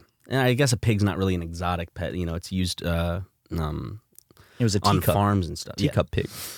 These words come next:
Speaker 1: But,
Speaker 2: Which,
Speaker 1: uh,
Speaker 2: which a lot of influencers get for clout,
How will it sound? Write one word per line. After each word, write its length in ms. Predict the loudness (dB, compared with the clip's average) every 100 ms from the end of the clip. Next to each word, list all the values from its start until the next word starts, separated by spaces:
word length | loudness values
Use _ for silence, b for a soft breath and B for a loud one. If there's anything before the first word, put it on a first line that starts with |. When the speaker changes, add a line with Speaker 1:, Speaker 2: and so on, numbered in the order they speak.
| B -6
Speaker 1:
But, 180 | 0 4
Speaker 2:
Which, 100 | 6
Speaker 1:
uh, 140 | 4 4
Speaker 2:
which 160 | 2 4
a 40 |
lot 180 | 4 4
of 40 |
influencers 600 | 2 2 2 2 0 -2 -2 0
get 220 | 0 0
for 120 | -6
clout, 440 | -2 2 4 4